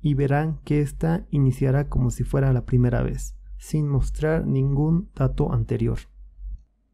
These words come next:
Esto quiere decir que lo hicimos correctamente. Eso es todo. Si el video les sirvió, no olviden suscribirse y dejar su like.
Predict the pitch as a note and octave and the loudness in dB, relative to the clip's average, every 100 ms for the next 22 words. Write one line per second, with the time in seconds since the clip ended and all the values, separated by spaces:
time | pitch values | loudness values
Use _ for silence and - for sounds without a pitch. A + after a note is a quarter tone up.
0 | _ - D3 - C3 - C#3 C3 A#2+ A2 | _ 0 0 2 0 2 0 2 0 0
1 | D#3+ E3+ F3+ - - B2+ B2 - D#3 D#3 | 2 2 2 -4 -2 0 0 0 2 4
2 | D#3+ - - A#2+ A#2 - A2+ A2+ - - | 2 -2 -2 0 0 0 -2 -2 -8 -20
3 | - _ _ _ _ _ _ _ _ _ | -20 _ _ _ _ _ _ _ _ _
4 | _ - C3+ C#3 - - D#3 D#3 F#3 A3 | _ -2 0 0 0 2 4 4 2 0
5 | D3 A2+ C3 C3+ C3+ C3 - B2+ B2 D3+ | -2 -2 0 0 0 -2 -2 -6 0 2
6 | F3 G#3+ D3 C3 C#3 C3+ B2 - - C#3 | 2 2 2 2 2 2 0 -4 -6 -2
7 | C#3 D3 C3 - F#3 A3 - C#3 B2+ - | -2 -2 -2 2 2 0 -2 0 2 2
8 | C3 - B2 A#2 A#2 - | 2 4 2 2 -2 -8